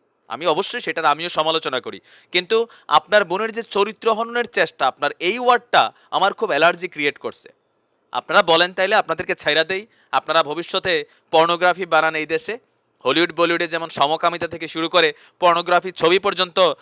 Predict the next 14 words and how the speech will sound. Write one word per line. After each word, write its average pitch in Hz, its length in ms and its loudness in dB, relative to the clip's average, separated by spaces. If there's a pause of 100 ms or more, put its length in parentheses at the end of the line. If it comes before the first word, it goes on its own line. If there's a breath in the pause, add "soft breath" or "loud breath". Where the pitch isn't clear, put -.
(220 soft breath)
হালাল, 156 400 4 (160)
তা 202 100 -2
আমাদের 240 260 -2
দেশে 220 220 -6
আপনাদের 180 440 -2
বোনরা 165 300 -4
যখন 185 200 -8
ছবি 170 320 -2
বানাবে, 131 380 0 (680)
ডিরেক্টর 160 520 0
হিসাবে 123 420 -10 (300)
এরকম 160 340 -4
ছবি 170 320 2
আসবে, 165 340 0